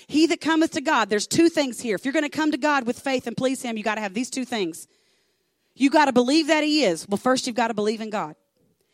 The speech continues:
And it's not enough just to believe in God. You've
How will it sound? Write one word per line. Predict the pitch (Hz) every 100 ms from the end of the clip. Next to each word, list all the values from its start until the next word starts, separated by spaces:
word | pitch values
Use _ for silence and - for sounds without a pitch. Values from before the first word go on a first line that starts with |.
| _ _ -
And | 320 415 349 196 160 -
it's | 214 240
not | 233 294
enough | 320 370 370 -
just | 294 285 -
to | 269
believe | 247 285 294
in | 220
God. | 190 160 - - -
You've | 233 269